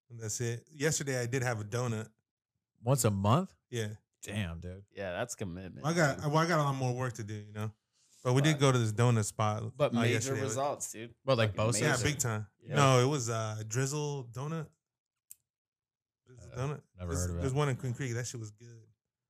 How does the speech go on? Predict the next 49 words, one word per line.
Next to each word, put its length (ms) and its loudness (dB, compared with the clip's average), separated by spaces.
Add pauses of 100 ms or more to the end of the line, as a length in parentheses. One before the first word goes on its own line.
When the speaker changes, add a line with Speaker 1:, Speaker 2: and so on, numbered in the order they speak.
(140)
Speaker 2:
Sounds 220 -8
like 80 -2
a 40 -2
Speaker 1:
Too 100 0
Speaker 2:
porn. 140 4
Speaker 1:
good. 180 0 (100)
Speaker 3:
Thought 160 -14
we 60 -16 (100)
were 100 -10
in 80 -8
Speaker 1:
Too 140 -4
Speaker 3:
Queen 40 -6
Speaker 1:
good. 240 2
Speaker 3:
Creek, 200 -10 (920)
but 100 -20 (800)
Speaker 2:
<laughs> 60 -14 (2000)
I, 200 6
I, 180 4
um, 340 4 (160)
call 180 6
him 180 4
a 60 2
food 260 0
snob 440 -2 (180)
because 320 -4
he 100 -2
goes 240 0
to 120 -4
the, 300 -2
Speaker 1:
I 100 -20
Speaker 2:
tell, 140 8
Speaker 1:
seen, 300 4
I 80 2
seen 280 8
it. 180 2
I 100 0
Speaker 2:
tell 180 6
Speaker 1:
seen 80 8
it 40 8
on 40 6 (140)
Speaker 2:
Jensen, 160 8
Speaker 1:
Facebook. 300 2 (140)
Speaker 2:
tell 160 0
Jensen 380 0
how 180 0
much 220 4
you 80 6
Speaker 3:
Okay. 80 6
Speaker 2:
spent 520 2